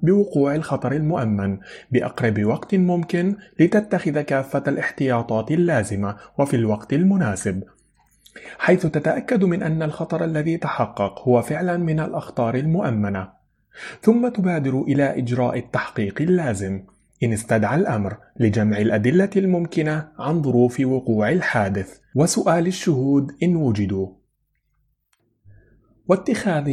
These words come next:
ما تستطيع من تدابير تحصر الضرر في أضيق نطاق ممكن، وتبحث عن المسؤول عن تحقق الخطر لكي تعود عليه بالتعويض محل المؤمن.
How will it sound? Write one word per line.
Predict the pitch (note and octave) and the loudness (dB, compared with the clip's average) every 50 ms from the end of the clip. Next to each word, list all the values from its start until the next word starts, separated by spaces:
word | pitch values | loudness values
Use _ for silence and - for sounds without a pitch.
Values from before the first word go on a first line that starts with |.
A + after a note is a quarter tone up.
| C3+ C3+ C3 B2+ C3+ | -2 -2 -4 -4 -2
ما | G3 A3 G#3+ G#3+ | 0 0 0 -2
تستطيع | A3 - - - G3 - - E3 D3+ C#3 D3 | -4 -8 -6 -6 -6 -4 -4 -6 -4 -4 -4
من | C#3+ C#3+ D3 | -4 -4 -4
تدابير | D3 D#3 C#3+ C#3 C#3 C3+ B2+ A#2+ G#2+ G2+ F#2+ G2 C#3 - - | -4 -6 -6 -4 -6 -4 -2 -2 -2 -2 -2 -6 -8 -6 -6
تحصر | F#3 - - - - - G3 F#3+ | -6 -6 -4 -6 -6 -4 -2 -2
الضرر | F#3 F3 F3 E3+ E3+ E3+ E3 E3+ E3+ | -2 -2 -2 0 0 0 -2 -4 -6
في | - - C#3+ - | -6 -6 -4 -4
أضيق | - C#3+ C3+ C3+ C3+ - - C3+ | -4 -4 -4 -4 -6 -4 -4 -4
نطاق | B2 B2 B2 - A2 G#2 G#2 - C3 | -4 -4 -4 -2 -2 -4 -2 -4 -4
ممكن، | D3+ E3 E3 D3+ A2 F#2+ - - F#2+ F#2 F#2 - - _ _ - - - - - - - | -4 -2 0 0 -2 -4 -4 -6 -6 -6 -6 -8 -10 _ _ -20 -20 -20 -20 -20 -8 -6
وتبحث | F#3+ F#3 G#3+ G#3+ G#3+ - - G#3+ - G3 | -2 0 0 -2 -2 -4 -6 -4 -4 -4
عن | F#3+ F3+ F#3 F#3+ | -2 0 0 0
المسؤول | F#3 F3+ F#3 F#3+ F#3 - - C3 A2 G#2+ G#2 G#2 | 0 0 0 -2 -2 -4 -4 -4 -4 -2 -2 -2
عن | G#2 A2+ A2 | -4 -4 -6
تحقق | A2 A#2+ B2+ C#3 - - D#3+ D#3 - C3+ | -6 -8 -8 -8 -6 -8 -8 -6 -4 -6
الخطر | B2+ B2 - - D3 - D#3+ E3+ F3 - E3+ | -6 -6 -8 -10 -8 -6 -6 -6 -6 -4 -4
لكي | D#3 D#3 - F3+ F3 E3 | -4 -2 -2 -2 -2 0
تعود | - D3+ B2+ D3 D3+ C#3+ C#3+ | -2 -2 -2 0 0 0 -2
عليه | C#3+ C#3 C#3 C3 B2+ A#2+ B2 B2 | -4 -4 -4 -2 -2 -2 -2 -2
بالتعويض | B2+ A#2+ - - B2 A2 A2+ A#2+ A2+ A2 G#2+ A2+ | -4 -6 -6 -6 -6 -4 -2 -2 -2 -2 -2 -2
محل | A2+ A2 G#2+ - - A2 G#2+ G#2+ | -2 -2 -2 -4 -4 -2 -2 -2
المؤمن. | A2 B2+ D3+ F3 - E3 A2 G#2 F#2+ G2 G2 F#2+ | 0 0 -2 -2 -2 -2 -2 -2 -2 -2 -4 -4